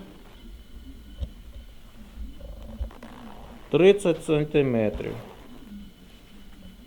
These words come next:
Також є два накладних кармана.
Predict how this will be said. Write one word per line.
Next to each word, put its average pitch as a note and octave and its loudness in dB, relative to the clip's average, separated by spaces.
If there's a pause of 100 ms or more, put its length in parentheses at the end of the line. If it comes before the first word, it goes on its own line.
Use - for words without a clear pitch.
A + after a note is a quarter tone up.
(3000)
Також A#3 6
є F3 2
два E3 6
накладних D#3 0
кармана. D3+ 2